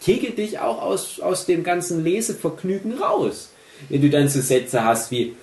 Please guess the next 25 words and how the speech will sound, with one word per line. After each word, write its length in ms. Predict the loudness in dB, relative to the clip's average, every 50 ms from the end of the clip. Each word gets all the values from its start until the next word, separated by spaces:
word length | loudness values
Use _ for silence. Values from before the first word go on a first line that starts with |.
| -6 _
„Ja, 180 | 4 6 6 6
die 100 | 4 2
kann 180 | 2 2 2 2
ja 80 | 2 2
ganz 360 | 2 0 0 0 -2 -4 -6
gut 200 | -6 -6 -4 -2
male 280 | 0 0 2 2 2 2
dafür, 340 | 0 0 -2 -2 -2 -4 -6 -6
dass 140 | -6 -6 -6
sie 80 | -6 -8
eine 140 | -8 -10
Frau 420 | -12 -12 -8 -4 -2 -2 0 -2 -2
ist.“ 300 | -4 -6 -8 -8 -8 -8
<laughs> 1400 | -8 -8 -10 -14 -16 -16 -14 -14 -14 -14 -16 -18 -20 -20 -20 -20 -20 -20 _ _ -20 -20 -20 -20 -20 _ _ -4
Oder 280 | 0 2 4 4 4 2
bei, 380 | 2 4 4 4 4 4 2
bei 180 | 2 4 2 4
Bakuman 840 | 4 4 4 4 2 2 4 4 4 6 4 4 2 2 0 0 0
halt 240 | 0 0 0 2 0
dann 200 | 0 0 0 -2
so 160 | -4 -6 -6
Zeug 380 | -6 -2 0 2 2 2 0
wie, 180 | 0 0 2 4
„Ja, 260 | 4 6 6 6 6
ich 80 | 4